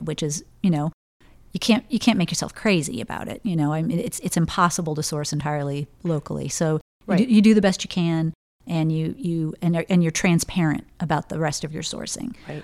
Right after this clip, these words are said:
Speaker 1: Um, I thought that Noble Rice had an incredible year this year 'cause they shifted away from just kind of a traditional, more traditional,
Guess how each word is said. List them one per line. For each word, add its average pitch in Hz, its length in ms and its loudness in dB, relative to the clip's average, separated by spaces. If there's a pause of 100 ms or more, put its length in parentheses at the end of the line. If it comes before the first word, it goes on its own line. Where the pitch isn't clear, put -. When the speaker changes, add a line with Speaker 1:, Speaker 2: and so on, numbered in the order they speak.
(160)
Speaker 1:
Um, 165 360 0
I 190 80 4
thought 190 240 4
that - 160 0
Noble 175 580 4
Rice 170 360 -2
had 175 220 -4
an 156 80 2
incredible 190 720 -2
year 165 260 2
this 156 240 -2
year 151 320 -2
'cause 160 260 -4
they 165 100 -2
shifted 170 360 -4
away 156 220 0
from 151 240 -4
just 151 160 -6
kind 165 160 -2
of 147 40 -4
a 147 40 -6
traditional, 165 560 -4
more 185 160 2
traditional, 160 580 -2